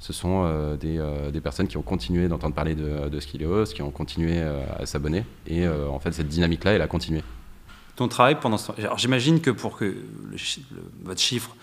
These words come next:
Speaker 2: explose comme ça, c'est que sur cette période d'essai, il y a eu un nombre d'utilisations hyper important. Euh, vous êtes passé à combien d'utilisateurs, en tout cas combien de personnes se sont lancées, euh, sur cette opportunité d'utiliser gratuitement le, l'outil ?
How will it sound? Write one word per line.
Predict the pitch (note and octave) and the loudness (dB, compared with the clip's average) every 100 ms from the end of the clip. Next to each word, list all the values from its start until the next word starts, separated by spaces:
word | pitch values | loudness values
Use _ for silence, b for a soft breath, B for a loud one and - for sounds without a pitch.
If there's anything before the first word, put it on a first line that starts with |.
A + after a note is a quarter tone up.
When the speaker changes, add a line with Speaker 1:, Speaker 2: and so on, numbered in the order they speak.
| B B | B B
Speaker 2:
explose | G#2 - - C3+ | -6 -2 2 2
comme | - A#2+ | 4 2
ça, | A2 C3 C3+ C3 B B | 2 4 4 2 B B
c'est | - A#2+ | -2 0
que | A2 A2+ G#2+ - - - | 2 2 2 -2 -12 -6
sur | - | 0
cette | G#2 A2+ | 2 4
période | C3+ C3 C3+ A#2 | 4 6 6 4
d'essai, | A2+ - C3 B2 | 2 4 4 6
il | |
y | G#2 | 4
a | |
eu | G#2+ | 4
un | G#2+ | 4
nombre | A#2+ A#2+ | 4 2
d'utilisations | G2+ - G#2 F#2+ - | 0 -2 0 0 2
hyper | A#2 A2+ A#2 | 2 4 4
important. | G#2+ G#2 - D#3+ - B B - | 4 0 0 0 -2 B B -8
Euh, | F2 F#2+ - A2+ A2 - C3 - A#2 | -6 -6 -8 -10 -12 -14 -16 -12 -6
vous | A2 | -2
êtes | A#2+ A#2 | -2 -2
passé | B2 - C3+ | 0 2 2
à | |
combien | A#2+ B2+ A#2+ C3 | 0 0 2 0
d'utilisateurs, | A2 A#2+ A2 G#2 D3+ | 0 0 0 2 0
en | A2+ | 0
tout | - | -2
cas | A2+ | -2
combien | A#2 A#2+ | 0 -2
de | A2 | 0
personnes | G#2 - C3 A#2+ | -4 -2 -2 -2
se | - | 0
sont | G#2+ | 0
lancées, | G2+ - B2 A#2+ | 0 0 2 2
euh, | F#2 F2 B B B | 0 -4 B B B
sur | - G#2+ | -4 -2
cette | A2 | 0
opportunité | A2+ G#2 F#2+ A2+ A2 A#2 | 0 2 0 -2 -2 -4
d'utiliser | - G2 G2+ | -4 -2 0
gratuitement | F#2+ G#2 G2+ | 0 -2 -2
le, | A2 E2+ | 0 -2
l'outil ? | F2+ - | -4 -4